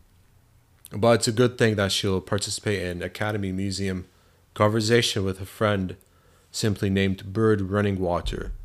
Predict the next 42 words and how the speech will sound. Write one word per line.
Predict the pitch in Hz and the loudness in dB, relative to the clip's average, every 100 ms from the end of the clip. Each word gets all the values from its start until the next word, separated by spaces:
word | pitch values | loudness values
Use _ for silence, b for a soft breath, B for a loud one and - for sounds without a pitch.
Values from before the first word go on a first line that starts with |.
| - - | -14 -6
who's, | 95 95 | -2 0
like, | 90 - - - | 0 -4 -16 -12
co-chair | - 101 95 - 92 87 | 0 2 2 2 0 0
of | 85 | -2
the | - | -6
Academy's | - 98 95 95 90 | -2 0 0 0 -2
Ingen-, | 92 87 101 95 95 - | -4 -4 -4 -6 -8 -10
Ingenuous | 101 92 90 - _ - - _ _ - 107 101 95 - | -6 -6 -6 -16 _ -20 -20 _ _ 0 2 4 2 0
Alliance. | 101 92 87 78 90 - - - B B B B B B B | -2 -2 -2 -6 -8 -8 -10 -12 B B B B B B B
And | 113 | 0
he | 110 | 2
was | 123 110 | 4 4
really, | 117 135 131 | 6 6 6
the, | 117 | 2
Running | 110 120 143 131 | 0 2 4 6
Water | 131 131 131 | 6 4 4
was | 110 98 | 0 0
really | 110 113 | 0 2
the | 104 | 2
one | 101 101 95 | 0 0 -2
who | 90 87 87 b b b b | -4 -6 -10 b b b b
reached | 110 104 - | -4 -2 0
out | 101 95 | 2 2
to | - | 0
Little | 95 98 101 104 | 0 0 0 -4
Feather | - 98 95 | -2 0 0
on | 87 | -2
behalf | 95 92 | -2 -2
of | 90 | -2
the | 92 | -4
Academy, | 87 - 95 87 87 - b b b b b b - | -4 -4 -4 -2 -6 -10 b b b b b b -6
you | 104 | -2
know, | 101 | 0
just | 110 104 | 0 -2
as | 113 - | -2 -2
part | - 107 | -2 0
of | 95 | 0
the | 90 87 90 - _ _ _ _ _ b b b b b - | -4 -4 -8 -16 _ _ _ _ _ b b b b b -4
effort | 113 107 98 | -2 -2 -4
to, | - 92 90 | -4 -4 -4
like, | 90 87 85 | -4 -6 -6
visit, | 107 98 95 92 - | -4 -2 -2 -4 -10